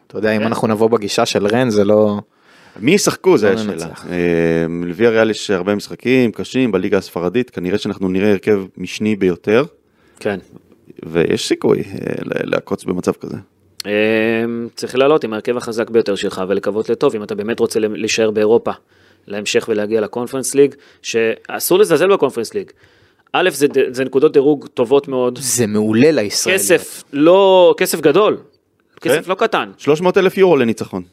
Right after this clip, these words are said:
Speaker 3: וזה מפעל שבו אתה יכול להגיע קצת יותר רחוק ממה שאתה,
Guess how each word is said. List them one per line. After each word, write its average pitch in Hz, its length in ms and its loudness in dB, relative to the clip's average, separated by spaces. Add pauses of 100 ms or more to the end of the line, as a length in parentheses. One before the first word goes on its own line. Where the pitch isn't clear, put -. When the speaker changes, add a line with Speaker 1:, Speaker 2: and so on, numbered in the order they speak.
(120)
Speaker 3:
וזה 139 220 0
מפעל 269 240 2
שבו 208 240 2
אתה 220 100 0
יכול 208 160 2
להגיע 202 220 4
קצת 202 220 -4
יותר 208 200 0
רחוק 196 240 0
ממה 139 180 -6
שאתה, 156 180 -4